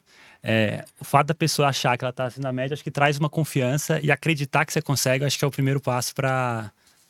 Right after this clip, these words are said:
pra qualquer coisa, né? Pra atingir grandes resultados. Mas, ao mesmo tempo, você precisa ter a humildade de identificar que você tem oportunidade de melhoria e colocar a barra lá em cima pra você continuar num processo de desenvolvimento.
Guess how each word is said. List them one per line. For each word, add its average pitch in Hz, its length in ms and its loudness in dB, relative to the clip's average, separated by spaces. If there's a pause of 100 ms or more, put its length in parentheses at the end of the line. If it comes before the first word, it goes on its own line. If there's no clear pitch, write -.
(240)
pra 123 120 0
qualquer 131 260 -4
coisa, 113 300 -4
né? 107 120 -8
Pra 110 140 -12
atingir 110 260 -4
grandes 117 220 0
resultados. 113 480 -4 (500)
Mas, 123 160 4
ao 151 60 4
mesmo 147 220 2
tempo, 147 200 -2
você 165 100 -2
precisa 156 200 0
ter - 100 -4
a 151 60 2
humildade 143 640 0
de 147 60 0
identificar 143 640 0
que - 80 -10
você - 80 -2
tem 160 140 0
oportunidade 151 540 2
de 139 40 -4
melhoria 143 420 0
e 185 40 -4
colocar 180 300 0
a 175 40 2
barra 160 220 2
lá 170 100 2
em 185 40 2
cima 165 320 0
pra 185 120 -2
você 180 220 -2
continuar 175 420 2
num 170 120 2
processo 151 380 2
de 151 60 -6
desenvolvimento. 156 640 2